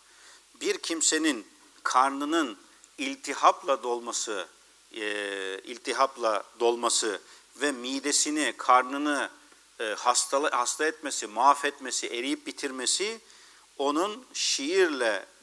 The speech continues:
dolmasından daha hayırlıdır. İşte burada da yergi var. E, buradaki ama şiir hangi, e, şiire yergi var? Dediğimiz gibi Allah'a isyan ifade eden, işte, e,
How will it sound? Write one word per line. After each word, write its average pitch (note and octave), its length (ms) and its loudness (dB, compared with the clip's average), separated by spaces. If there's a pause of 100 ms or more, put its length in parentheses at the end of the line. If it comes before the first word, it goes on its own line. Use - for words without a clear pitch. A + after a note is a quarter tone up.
(100)
dolmasından C#3 1000 0 (320)
daha D3 380 6 (220)
hayırlıdır. C3 800 2 (160)
İşte A#2 200 -14
burada A#2 220 -8
da E3 60 0
yergi C3+ 420 4
var. F#2 140 0 (800)
E, A2+ 40 -6 (360)
buradaki A#2+ 360 -2
ama D3+ 160 2
şiir B2+ 300 -2
hangi, C3 540 4 (200)
e, G2+ 520 -6
şiire A2+ 380 -4
yergi G#2 380 -4
var? F3+ 180 0 (500)
Dediğimiz A#2+ 460 -4
gibi B2 360 -6 (280)
Allah'a A#2 380 2
isyan G#2+ 480 -6
ifade A2 420 -4
eden, A2 260 -2 (480)
işte, G#2+ 480 -4
e, G2 420 -6